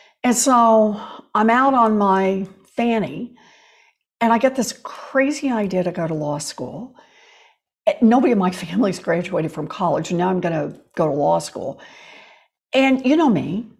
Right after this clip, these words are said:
naturally, I start planning. So I have my whole list. You know, I check out where I can go and what the tuition will cost, find a state university, Rutgers, uh, that I can afford. And I, I'm really down to things like how much mileage I get on the car so I can work out a budget.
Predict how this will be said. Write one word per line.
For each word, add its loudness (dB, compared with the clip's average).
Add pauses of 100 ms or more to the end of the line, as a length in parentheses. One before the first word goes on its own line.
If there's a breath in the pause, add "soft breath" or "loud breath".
(240)
naturally, 0
I 0
start -2
planning. -4
So -2
I 2
have -4
my 0
whole 0
list. -2
You -8
know, -2
I -2
check -8
out -2
where 0
I 0
can -4
go 2
and -4
what -4
the -14
tuition -4
will -8
cost, -4
find 0
a 0
state -4
university, -2
Rutgers, -6 (560 loud breath)
uh, 4
that 0
I 2
can -2
afford. 2
And -2 (320 loud breath)
I, 0
I'm 4
really 2
down 2
to 2
things -2
like 0 (360 loud breath)
how 0
much 2
mileage 2
I 2
get 0
on 2
the -4
car -2
so 0
I 2
can 0
work 0
out 4
a 2
budget. 0